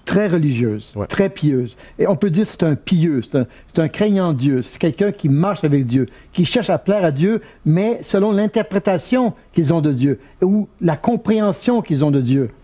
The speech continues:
Speaker 2: Ok.
Speaker 1: Et ils ont besoin, et ils ont trois, trois points d'ancrage, je veux dire. Ils ont leur, leur croyance religieuse. Et ça, c'est depuis qu'ils sont jeunes, ils sont éduqués. Comme nous tous, nous sommes éduqués dans des croyances. Et qu'ils soient religieux ou non religieux, nous sommes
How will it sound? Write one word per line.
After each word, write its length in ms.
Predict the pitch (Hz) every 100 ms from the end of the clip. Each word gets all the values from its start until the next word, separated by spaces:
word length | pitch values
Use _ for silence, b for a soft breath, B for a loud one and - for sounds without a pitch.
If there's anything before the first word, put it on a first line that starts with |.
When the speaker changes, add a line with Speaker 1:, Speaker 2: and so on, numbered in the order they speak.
| B B
Speaker 2:
Ok. 140 | 104 -
Speaker 1:
Et 260 | 226 -
ils 160 | 196 160
ont 100 | 214
besoin, 600 | 175 190 175 247 254 220 B B -
et 240 | 202 -
ils 160 | 202 180
ont 80 | 196
trois, 580 | - 247 262 254 - -
trois 320 | - 254 233 233 -
points 160 | 208 196
d'ancrage, 640 | 165 - 160 143 110 95 208
je 60 | 160
veux 140 | 156
dire. 240 | 120 127 113 B B -
Ils 180 | 175 180
ont 240 | 196 175
leur, 200 | 165 151 -
leur 320 | 165 151 127
croyance 420 | - 175 170 175 -
religieuse. 680 | 147 139 131 127 120 - _ - - b b b
Et 80 | 151
ça, 400 | - 214 226 214
c'est 280 | - 175 160 - - -
depuis 300 | 170 160 -
qu'ils 80 | -
sont 220 | 190 160
jeunes, 300 | 123 180 156
ils 40 |
sont 100 | 147
éduqués. 440 | 139 143 123 156 B B
Comme 160 | - 240
nous 80 | 220
tous, 260 | 254 214
nous 60 | 151
sommes 180 | 175 185
éduqués 580 | 208 156 - 233 214 B B B
dans 280 | 139 180 190
des 100 | 175
croyances. 640 | - 147 139 120 127 - - _ _ B B B -
Et 100 | 156
qu'ils 80 | -
soient 120 | 208
religieux 340 | 202 180 233 208
ou 20 |
non 160 | 190
religieux, 340 | 170 165 240 214
nous 260 | 180 202 151
sommes 400 | - 226 226